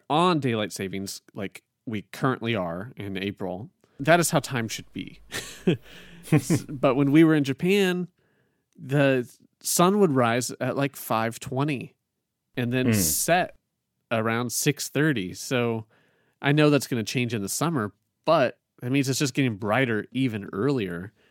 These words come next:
Speaker 1: And I kept
Speaker 2: Hmm.
Speaker 1: just waking up when the sun came out. And
Speaker 2: Oh.
Speaker 1: I'd check my clock and it's like, "Oh my gosh, it's five thirty,"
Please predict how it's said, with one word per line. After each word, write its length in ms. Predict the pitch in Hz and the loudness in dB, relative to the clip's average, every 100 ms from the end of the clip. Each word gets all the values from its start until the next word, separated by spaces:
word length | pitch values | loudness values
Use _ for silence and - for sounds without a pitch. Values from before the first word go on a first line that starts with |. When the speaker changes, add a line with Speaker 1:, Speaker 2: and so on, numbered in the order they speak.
| _ - | _ -8
Speaker 1:
And 140 | 123 143 | -2 0
I 80 | |
kept 180 | 104 214 | 2 0
Speaker 2:
Hmm. 20 | |
Speaker 1:
just 120 | 170 123 | 0 0
waking 400 | 123 127 147 135 | 0 0 0 0
up 160 | 135 | -2
when 180 | 143 123 | -2 -2
the 80 | 120 | -4
sun 280 | - 175 202 | -4 -4 -4
came 220 | - 92 | -6 -10
out. 220 | 82 80 - - - - - - - - - | -12 -14 -18 -20 -20 -20 -20 -20 -20 -20 -8
And 440 | 120 110 101 98 | -2 -2 -2 -2
Speaker 2:
Oh. 240 | 95 90 82 | 2 4 4
Speaker 1:
I'd 140 | 110 | -2
check 200 | - 151 | -2 -2
my 120 | 139 127 | 0 -2
clock 400 | 139 147 156 - | 2 2 2 0
and 100 | 120 | -2
it's 140 | 107 | -4
like, 140 | 113 104 | -8 -8
"Oh 140 | 185 | -8
my 140 | 170 92 | -8 -8
gosh, 340 | 120 160 - | -6 -6 -4
it's 180 | 135 - | -4 -6
five 460 | - - 160 185 143 | -10 -8 -4 -4 -4
thirty," 500 | - 170 175 123 | 0 2 2 0